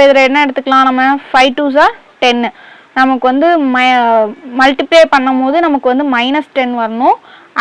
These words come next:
ஆட் பண்ணோம்னா plus three வரணும். அப்ப நம்ம எப்படி எடுத்துக்கலாம்? ஃபைவ் minus டூ அப்படின்னு எடுத்துக்கலாம். அப்ப X plus ஃபைவ், இன்னொன்னு X minus two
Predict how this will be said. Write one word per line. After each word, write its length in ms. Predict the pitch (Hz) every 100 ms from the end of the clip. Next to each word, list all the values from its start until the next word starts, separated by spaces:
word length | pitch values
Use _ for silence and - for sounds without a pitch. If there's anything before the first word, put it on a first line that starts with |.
| 277
ஆட் 160 | 330 -
பண்ணோம்னா 380 | 302 262 254 359 - _ -
plus 200 | 285 302 _
three 140 | 294 294 254
வரணும். 240 | 214 202 -
அப்ப 100 | 262 277
நம்ம 140 | 262 254
எப்படி 180 | 247 311
எடுத்துக்கலாம்? 440 | 262 262 262 254 - - - - - _ -
ஃபைவ் 280 | 269 269 370 _ _ _ _ _ - 233
minus 320 | 262 285 277 -
டூ 40 | 233
அப்படின்னு 260 | 208 214 226
எடுத்துக்கலாம். 360 | 214 202 196 - - -
அப்ப 100 | 233 240 233
X 140 | - -
plus 180 | 311 - - -
ஃபைவ், 360 | 240 233 240 262 440 - _ - _ _ _ _ 330
இன்னொன்னு 280 | 269 285 359 320
X 140 | 233 285
minus 240 | 269 262 262 -
two 120 | 277